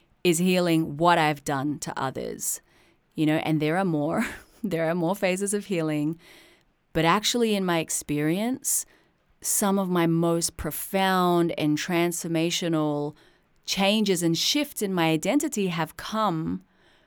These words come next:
from me taking responsibility for what I have done to others.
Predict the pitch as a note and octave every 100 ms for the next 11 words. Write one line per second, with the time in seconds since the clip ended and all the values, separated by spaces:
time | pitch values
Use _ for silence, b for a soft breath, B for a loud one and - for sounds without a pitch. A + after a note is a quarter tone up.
0 | b b - G3+ F3+ F3+ - E3 D#3+ E3+
1 | F3 F3+ F3+ E3 E3+ D#3 D3+ - D3+ D3+
2 | D3 D3+ D#3+ D#3 C#3+ C#3 D3 b b -
3 | D#3+ D3 D3+ D#3 D3+ D#3 C3+ C#3 - C3
4 | C3+ B2+ F#3 -